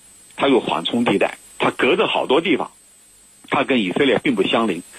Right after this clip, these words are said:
他通过这种打手、杀手的方式，通过代理人的方式，可以使，使自己呢免受袭击，而通过他们可以对，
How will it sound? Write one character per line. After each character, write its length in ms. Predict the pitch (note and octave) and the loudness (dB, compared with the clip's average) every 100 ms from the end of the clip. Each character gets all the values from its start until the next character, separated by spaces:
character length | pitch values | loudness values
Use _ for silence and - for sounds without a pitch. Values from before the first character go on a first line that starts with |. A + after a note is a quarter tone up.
| - - | -20 -6
他 140 | F#3 | -2
通 240 | F#3 - C4+ | -2 -2 -2
过 120 | B3 | -2
这 160 | - F3 | 0 0
种 220 | B2+ F2+ - - - | 0 -2 -6 -20 -8
打 220 | - C#3+ A3+ | -4 0 0
手、 300 | - - - _ _ - | -2 -4 -10 _ _ -10
杀 200 | - A3 | -2 0
手 180 | G#3+ - | 0 0
的 60 | D#3+ | 0
方 220 | C#3 C#3+ | 0 -2
式， 160 | - - - - - | -2 -4 -6 -20 -4
通 140 | F#3+ | -2
过 120 | G#3+ F3 | 2 0
代 220 | - A3+ | 0 0
理 100 | A#2+ | 2
人 200 | F2 G#2 | 0 2
的 100 | F#3+ | 2
方 180 | D#3+ C#3+ | 0 0
式， 200 | - - - - - - | -2 -4 -14 -20 -18 -4
可 100 | D3 | 0
以 120 | G#3+ | 2
使， 640 | - - - - - D3 | 0 -2 -8 -8 -4 0
使 120 | B2+ | 0
自 240 | - B3+ A3+ | -2 -4 -4
己 120 | - | -6
呢 200 | - D#2 - - - | -6 -6 -8 -20 -8
免 420 | - A#2 G2 - | 0 2 2 -2
受 260 | - A3 - - _ _ | 0 0 0 -6 _ _
袭 180 | - - | -4 -2
击， 240 | G#2+ A#2 - - - - - | 0 -2 -4 -14 -20 -20 -4
而 180 | A#2+ C3 | -2 0
通 220 | - A3 | -2 -2
过 100 | F#3+ | 0
他 220 | - A3+ | 0 -2
们 160 | C4+ - - - - | -2 -6 -10 -20 -14
可 140 | - A2+ | -2 0
以 100 | A2+ | 0
对， 280 | A#2+ G2+ | 0 0